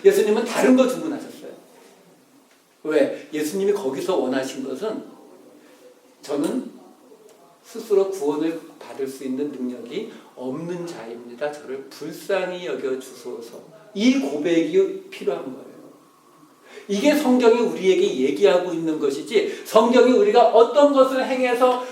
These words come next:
하나님의 어떤 커트라인을 넘어서 우리가 구원을 쟁취해내는 것이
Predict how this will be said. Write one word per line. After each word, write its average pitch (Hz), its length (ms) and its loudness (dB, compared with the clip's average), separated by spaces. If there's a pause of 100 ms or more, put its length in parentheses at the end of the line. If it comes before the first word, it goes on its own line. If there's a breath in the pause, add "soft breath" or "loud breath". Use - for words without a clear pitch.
(160 loud breath)
하나님의 262 560 6
어떤 240 320 4
커트라인을 269 640 4
넘어서 240 500 6
우리가 220 340 6
구원을 226 440 8
쟁취해내는 226 800 -2
것이 233 380 -2